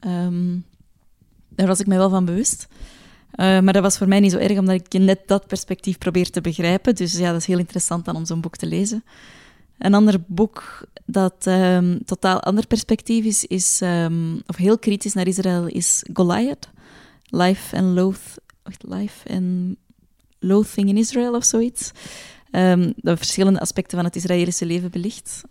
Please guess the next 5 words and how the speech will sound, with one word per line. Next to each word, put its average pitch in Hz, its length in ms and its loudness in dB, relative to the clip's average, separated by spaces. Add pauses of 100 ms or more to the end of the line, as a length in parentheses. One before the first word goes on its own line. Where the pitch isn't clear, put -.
(240)
Ehm, 165 640 -2 (1300)
heel 185 280 0
heftig 202 340 -2
boek. - 420 -8 (960)
Ehm, 175 640 4